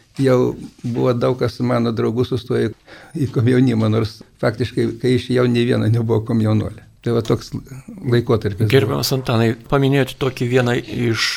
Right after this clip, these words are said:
Speaker 2: iš tokių keistų istorinių faktų, kad jums išeinant į kariuomenę, išbuvo du, du su puse metų. Taip, tuo metu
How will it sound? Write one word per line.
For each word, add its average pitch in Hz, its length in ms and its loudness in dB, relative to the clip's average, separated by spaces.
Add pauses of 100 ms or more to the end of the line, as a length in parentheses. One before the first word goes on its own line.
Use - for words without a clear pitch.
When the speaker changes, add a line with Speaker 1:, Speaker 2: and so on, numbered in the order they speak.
Speaker 2:
iš 113 220 -2
tokių 117 240 -4
keistų 117 500 0
istorinių 107 540 0
faktų, 127 400 -4
kad 120 220 -2 (180)
jums 123 340 0
išeinant 101 560 0
į 95 60 -4
kariuomenę, 95 720 0
išbuvo 110 320 2
du, 110 240 0
du 113 160 0
su - 160 -6
puse - 260 -4
metų. 80 320 -4
Taip, - 300 -4
tuo 123 160 2
metu 117 380 2